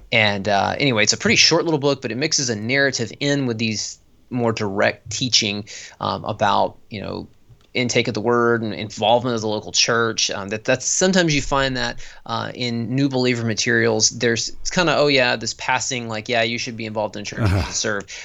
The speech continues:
Speaker 1: but it doesn't show how central the, a local church is to the Christian life.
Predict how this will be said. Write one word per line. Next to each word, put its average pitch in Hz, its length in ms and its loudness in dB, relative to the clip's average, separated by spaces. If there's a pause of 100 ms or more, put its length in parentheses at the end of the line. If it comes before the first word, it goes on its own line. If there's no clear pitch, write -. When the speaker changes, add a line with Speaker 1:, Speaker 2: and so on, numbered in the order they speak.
(160)
Speaker 1:
but 147 140 4
it 131 100 2
doesn't 147 260 2
show 131 220 0
how 120 340 -6
central 120 640 -2 (640)
the, 110 300 -6 (240)
a 120 120 -4
local 120 200 -2
church 113 280 -2
is 110 140 0
to 123 100 -2
the 101 80 -8
Christian 92 320 -4
life. - 580 0